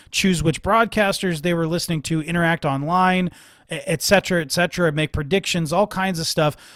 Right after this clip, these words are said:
And, and so essentially kind of be like a producer and, and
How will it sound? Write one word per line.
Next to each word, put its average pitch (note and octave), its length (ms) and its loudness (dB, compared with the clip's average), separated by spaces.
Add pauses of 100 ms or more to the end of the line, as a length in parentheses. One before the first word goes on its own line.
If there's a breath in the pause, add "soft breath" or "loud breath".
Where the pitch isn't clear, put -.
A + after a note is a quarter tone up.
(220 loud breath)
And, E3+ 240 2
and E3 180 0
so G3+ 220 4
essentially A#3 380 0
kind F#3+ 180 0
of D#3+ 80 -4
be F3+ 160 0
like D#3+ 180 2
a D#3 60 -4
producer D#3+ 560 -2
and, C3 160 -2
and C#3 460 -4